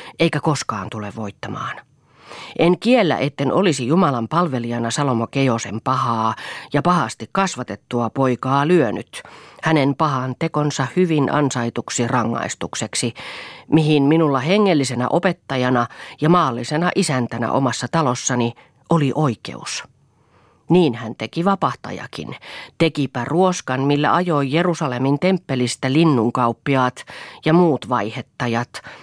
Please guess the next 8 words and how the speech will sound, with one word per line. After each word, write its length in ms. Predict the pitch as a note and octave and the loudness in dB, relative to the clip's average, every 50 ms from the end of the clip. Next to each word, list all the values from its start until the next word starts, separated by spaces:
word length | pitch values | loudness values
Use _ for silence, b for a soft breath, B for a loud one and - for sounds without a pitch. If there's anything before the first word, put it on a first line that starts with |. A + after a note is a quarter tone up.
| B B B - | B B B -2
ja 100 | C3 D3 | -2 0
kaatoi 480 | - - E3+ D3+ B2 - - A2 G#2+ A2+ | 2 2 2 2 0 -2 -6 -6 -2 0
niitten 340 | C3+ C3 B2 - C3+ C3 C3 | 0 0 0 0 -2 0 2
pöydät. 640 | - C#3 B2 G2+ - - - - - - - - - _ _ _ _ _ _ _ _ _ _ _ _ _ _ _ _ _ _ - | 2 2 2 0 -2 -6 -10 -12 -12 -12 -14 -14 -16 _ _ _ _ _ _ _ _ _ _ _ _ _ _ _ _ _ _ 2
Mutta 220 | D#3+ D#3+ - D#3 | 2 2 2 0
Raamatussa 640 | C#3+ D#3 D#3+ G#3+ A3+ F#3+ E3+ - D#3+ - - E3 | 0 2 2 2 0 0 0 -2 -4 -2 0 2
ei 220 | C3+ D#3+ G3+ G#3+ G#3+ | 2 4 4 4 4
näy, 320 | A#3 B3 B3 G#3+ D3 B2 | 4 4 6 4 4 2